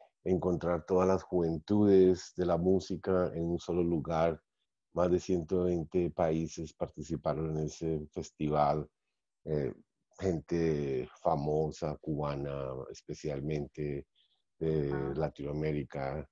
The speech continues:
Speaker 1: ¿no? Como Silvio Rodríguez, Palo Milanés, todos esos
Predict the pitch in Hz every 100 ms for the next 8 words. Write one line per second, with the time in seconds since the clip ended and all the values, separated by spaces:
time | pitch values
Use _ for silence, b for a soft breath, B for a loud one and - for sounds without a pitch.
0 | _ 64 64 64 67 67 50 - 92 78
1 | 76 73 67 78 71 71 - - 76 73
2 | 71 65 65 71 71 - 90 95 101 95
3 | 95 90